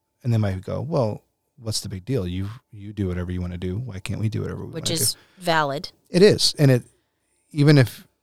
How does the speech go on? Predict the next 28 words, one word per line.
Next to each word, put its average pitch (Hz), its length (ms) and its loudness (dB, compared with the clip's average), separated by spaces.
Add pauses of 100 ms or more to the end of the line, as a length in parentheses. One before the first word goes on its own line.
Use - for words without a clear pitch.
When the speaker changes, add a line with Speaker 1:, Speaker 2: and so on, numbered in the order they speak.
(340)
Speaker 1:
even 165 180 8
if 143 80 8
there's 127 180 6
nuance 120 480 6
to - 100 -6
that 98 160 -4
statement, 98 520 -2
I 110 100 0
understand 104 480 0
their 95 100 -6
point, 101 480 -2
and 107 140 -6
it 101 60 -6
makes 104 240 -8
me 98 80 -4
go, 92 240 -16 (100)
"All 160 80 -4
right, 120 220 -6
I - 40 -14
don't 95 100 -10
know 95 40 -6
what 92 80 -8
to - 60 -16
do - 80 -2
with - 100 -4
that." - 260 -14
So, 101 300 -6 (100)
Speaker 2:
Mm-hmm. 170 280 -10